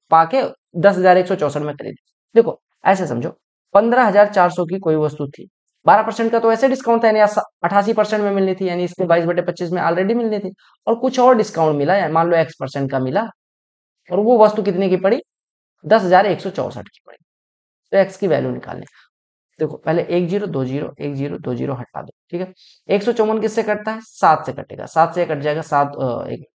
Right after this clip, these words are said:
सात दूना चौदह, सात दूनी चौदह, सात से काटोगे सात इकन्नम सात, सात चौको अट्ठाईस, सात पचे पैंतीस, ये चौदह सौ बावन हो जाएगा।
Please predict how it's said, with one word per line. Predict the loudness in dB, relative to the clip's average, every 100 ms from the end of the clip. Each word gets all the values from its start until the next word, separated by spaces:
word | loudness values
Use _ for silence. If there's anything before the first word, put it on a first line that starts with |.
| _
सात | -6 -2 -2
दूना | -2 -4 -4 -6
चौदह, | -8 -6
सात | -6 -4 -4
दूनी | -6 -6
चौदह, | -8 -10 -12 _ _
सात | -2 -2
से | -2
काटोगे | -2 -2 0
सात | 0 0
इकन्नम | 0 -4 -4
सात, | -2 -2 -2
सात | -2 -2
चौको | -2 -4
अट्ठाईस, | -4 -4 -8 -4
सात | -4 -4
पचे | -6 -8
पैंतीस, | -8 -6
ये | -6
चौदह | -2 -2
सौ | -2
बावन | -2 -2 -4
हो | -8
जाएगा। | -12